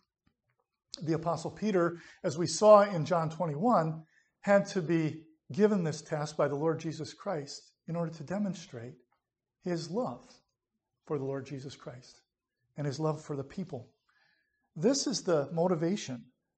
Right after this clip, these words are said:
that the Apostle, uh, Peter has in serving as an elder. And so, again, that tells us something about this function in the body of Christ. "The elders who are among you I exhort,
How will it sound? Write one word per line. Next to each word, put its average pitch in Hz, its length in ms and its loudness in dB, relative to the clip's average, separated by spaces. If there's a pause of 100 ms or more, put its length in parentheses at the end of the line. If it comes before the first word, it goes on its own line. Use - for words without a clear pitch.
that 147 160 -6
the 160 80 -2
Apostle, 151 560 -6 (340)
uh, 131 240 -6
Peter 165 300 2
has 147 640 2 (840)
in 135 320 -4 (280)
serving 147 520 0
as 127 140 -8
an 139 80 -6
elder. 139 380 -2 (560)
And 175 80 -4
so, 202 240 8
again, 196 340 4
that 151 160 0
tells 185 240 0
us - 180 -2
something 190 400 -2
about 131 280 0
this 143 160 -6
function 175 420 -4
in 135 80 -4
the 131 60 -6
body 139 280 2
of 139 120 -6
Christ. - 500 -4 (880)
"The 160 140 2
elders 190 340 8
who 202 80 6
are 175 80 8
among 175 240 6
you 196 120 6
I 151 120 8
exhort, 180 540 4